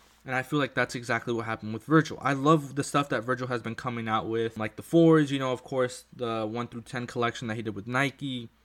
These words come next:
Absolutely fire. But I feel like maybe he got too over himself, like, over, and just was like, "Oh, you know, got lazy, whatever, he's gonna copy this, nothing's really gonna happen," and then boom,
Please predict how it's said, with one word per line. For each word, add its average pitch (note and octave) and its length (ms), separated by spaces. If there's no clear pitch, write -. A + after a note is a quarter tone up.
Absolutely C3+ 420
fire. A#2 640
But E3 260
I C#3+ 100
feel D#3+ 240
like E3+ 260
maybe D3 280
he D3+ 120
got C3+ 260
too C#3+ 400
over B2+ 480
himself, B2 640
like, A#2+ 160
over, B2 440
and A#2 600
just B2+ 260
was B2+ 160
like, B2+ 120
"Oh, E3 220
you C#3 100
know, C#3 220
got C3 280
lazy, B2+ 340
whatever, A#2+ 300
he's B2 100
gonna A#2+ 160
copy A#2+ 380
this, A#2 300
nothing's A#2+ 420
really A#2 200
gonna G#2 200
happen," B2+ 400
and A2+ 120
then A2 120
boom, A2+ 320